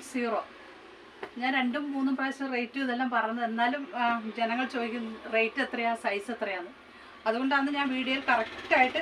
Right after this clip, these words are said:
ഇത് പറയുന്നത്. ഇത് സിപ്പുള്ളത്, സിപ്പുണ്ട്.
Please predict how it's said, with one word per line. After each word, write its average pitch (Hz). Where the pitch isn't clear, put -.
ഇത് 254
പറയുന്നത്. 226
ഇത് 269
സിപ്പുള്ളത്, 277
സിപ്പുണ്ട്. 247